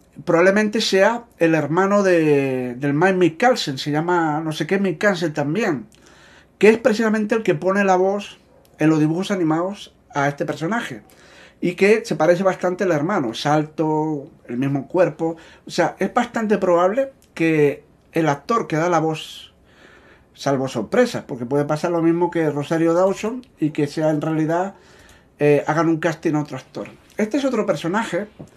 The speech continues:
Pelimoto, que es una mecánica que arregla naves y tal, interpretada por la actriz Amy Sedaris, que ha aparecido en varios episodios y, y es genial, es divertidísima,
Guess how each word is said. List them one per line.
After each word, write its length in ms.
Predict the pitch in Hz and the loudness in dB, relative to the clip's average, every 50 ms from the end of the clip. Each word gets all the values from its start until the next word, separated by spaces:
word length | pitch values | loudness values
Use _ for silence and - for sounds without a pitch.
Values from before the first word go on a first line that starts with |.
| - - - - - - - _ _ - | -20 -20 -20 -20 -20 -20 -20 _ _ 0
Pelimoto, 720 | - 190 180 175 156 175 202 214 208 - 196 220 240 247 - _ _ _ _ _ _ _ _ - _ _ | 2 4 4 4 4 4 4 2 2 2 -2 -2 -2 -6 -16 _ _ _ _ _ _ _ _ -20 _ _
que 100 | - 156 | -4 -4
es 120 | 147 - - | -4 -4 -2
una 160 | 180 156 143 | -2 0 0
mecánica 720 | 127 127 120 120 180 190 190 175 151 - - 135 131 127 | 0 0 0 4 4 6 6 6 4 0 0 -4 -4 -2
que 60 | - 139 | -4 -6
arregla 340 | 123 139 151 147 143 135 | -4 -2 -2 -2 -2 -2
naves 320 | 131 160 196 185 170 160 151 | 0 2 2 2 2 0 -2
y 80 | 156 | -2
tal, 300 | 143 - 170 175 208 220 | -2 0 -2 -2 -2 -4
interpretada 460 | 208 156 165 156 151 - - 160 165 160 | -6 -4 -4 -4 -4 -4 -4 -4 -2 -2
por 120 | 170 160 | -2 -2
la 80 | 151 147 | -2 -4
actriz 340 | 147 - 175 165 151 156 - | -6 -4 -4 -4 -4 -4 -6
Amy 180 | 151 156 156 151 | -4 -2 -2 -2
Sedaris, 520 | 151 160 139 151 170 170 175 185 202 - _ _ - - - - - - - - - _ _ | -2 -4 -4 -4 -2 -2 -4 -4 -6 -10 _ _ -20 -20 -20 -20 -20 -20 -20 -20 -20 _ _
que 580 | - 202 214 220 214 208 185 170 156 139 143 - - | 6 8 10 10 10 8 4 2 0 -2 -4 -2 -2
ha 60 | 165 | -2
aparecido 420 | 170 202 196 190 180 - 220 202 | 2 4 4 2 2 0 0 0
en 60 | 180 170 | 2 2
varios 220 | 180 190 190 180 | 2 2 2 2
episodios 720 | 196 208 202 185 - 220 208 202 202 226 254 220 202 - | 0 0 -2 0 2 2 2 2 2 0 0 0 0 -2
y, 380 | 147 139 131 131 131 117 - - | -2 0 0 -2 -4 -6 -6 0
y 80 | - 180 | 2 2
es 100 | 202 - | 4 4
genial, 440 | - 175 139 135 131 123 120 143 | 2 -2 -2 0 -2 -2 -2 -2
es 140 | 180 165 147 | -2 -2 -2
divertidísima, 960 | 147 139 131 135 131 - - 160 196 240 233 - - 202 202 202 208 220 220 | -2 0 0 -2 -2 0 0 0 2 2 0 -2 -2 -4 -4 -4 -4 -6 -8